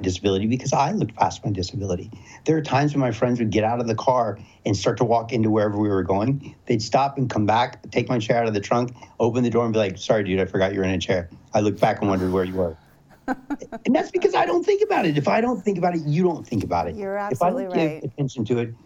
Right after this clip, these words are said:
Speaker 1: <clears throat> then you don't give attention to it because you just see me as who I am. There's a great
Speaker 2: Yeah.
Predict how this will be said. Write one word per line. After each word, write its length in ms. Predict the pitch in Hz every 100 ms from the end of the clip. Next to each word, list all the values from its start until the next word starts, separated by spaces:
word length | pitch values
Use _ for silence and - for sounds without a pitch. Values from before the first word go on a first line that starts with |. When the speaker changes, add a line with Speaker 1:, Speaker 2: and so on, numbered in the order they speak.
| _
Speaker 1:
<clears throat> 220 | - - -
then 640 | 302 - 196 165 120 156
you 140 | 170
don't 160 | 240 185
give 140 | 135
attention 380 | 95 110 101 107
to 100 | 92 107
it 100 | 110
because 300 | 139 139 - - -
you 240 | - 135 175
just 320 | 151 190 131
see 640 | 120 - 160 147 131 131 143 - _ _ _ _
me 440 | 123 175 175 98 90
as 160 | 123 104
who 140 | 143
I 100 | 139
am. 180 | 117 95
There's 180 | 120 131
a 40 |
great 320 | 123 185
Speaker 2:
Yeah. 60 | 185